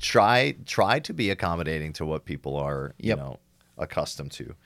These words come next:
Speaker 1: You know, don't change more. I guess the word would be, uh, don't change more things than you need to.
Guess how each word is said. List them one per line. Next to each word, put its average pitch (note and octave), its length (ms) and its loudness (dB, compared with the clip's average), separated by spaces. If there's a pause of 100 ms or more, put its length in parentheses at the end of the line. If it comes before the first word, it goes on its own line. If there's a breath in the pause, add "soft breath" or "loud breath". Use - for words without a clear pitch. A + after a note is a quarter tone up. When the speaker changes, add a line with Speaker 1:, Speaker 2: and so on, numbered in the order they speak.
(380 soft breath)
Speaker 1:
You - 60 -12
know, D2+ 120 -6
don't G#2 200 -2
change D3 320 -6
more. G2+ 200 -2
I F#2+ 60 0
guess A#2 260 0
the E2+ 380 -2
word F#2 340 -4
would E2+ 120 -6
be, D#2+ 200 -8 (320 soft breath)
uh, D#2 100 -6
don't G#2 220 -2
change D3 260 -2
more G#2 160 -2
things A2 280 -6
than F#2+ 100 -6
you D#2+ 80 -6
need E2+ 220 -6
to. - 220 -12